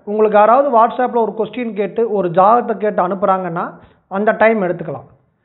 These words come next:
உங்களுக்கு WhatsApp-ல அனுப்புறதுக்கு முன்னாடியே உங்ககிட்ட ஃபோன்ல கேட்டுட்டாங்க, "சார், நான் ஒரு ஜாதகம் அனுப்புறேன், இதுதான் கொஸ்டின்னாங்கன்னா" அவங்க கேள்வி கேட்ட நேரத்தை எடுத்துக்கலாம். அப்படி கேட்காம டைரக்டா WhatsApp-ல அனுப்பிச்சிட்டு கொஸ்டினை WhatsApp-லயே வாய்ஸ் மெசேஜ் போட்டாங்கன்னா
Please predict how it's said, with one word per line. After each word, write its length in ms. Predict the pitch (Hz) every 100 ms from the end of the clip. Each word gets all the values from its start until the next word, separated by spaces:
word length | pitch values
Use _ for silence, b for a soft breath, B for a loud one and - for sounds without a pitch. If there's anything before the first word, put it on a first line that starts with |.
| _ _ _
உங்களுக்கு 360 | 233 262 277 247
WhatsApp-ல 520 | 247 294 - 311 302 247
அனுப்புறதுக்கு 480 | 311 320 311 247 262
முன்னாடியே 500 | 269 269 262 277 311
உங்ககிட்ட 380 | 262 247 247 240
ஃபோன்ல 320 | 262 302 302 254 247
கேட்டுட்டாங்க, 420 | 254 226 226 226 202
"சார், 160 | 240 233
நான் 120 | 220
ஒரு 60 | 185
ஜாதகம் 300 | 208 254 233
அனுப்புறேன், 280 | 214 190 220
இதுதான் 260 | 180 233 240
கொஸ்டின்னாங்கன்னா" 760 | 202 - 240 214 196 180 185 294 -
அவங்க 220 | 208 202 185
கேள்வி 200 | 277 294
கேட்ட 200 | 254 214 190
நேரத்தை 280 | 196 214 185 180
எடுத்துக்கலாம். 460 | 175 165 165 170 285 - b b b b b
அப்படி 240 | 190 202 208
கேட்காம 540 | 233 240 233 175 160 202 285 _ _ _ _ _ _
டைரக்டா 400 | 202 233 277 330 285
WhatsApp-ல 520 | 254 - 285 254 240 208
அனுப்பிச்சிட்டு 480 | 220 247 247 240 277 330 - _ _ -
கொஸ்டினை 440 | 240 240 294 269 254 233 208
WhatsApp-லயே 580 | 208 233 233 247 233 240
வாய்ஸ் 280 | 214 226 226
மெசேஜ் 280 | 226 226 190 180
போட்டாங்கன்னா 440 | 196 190 185 240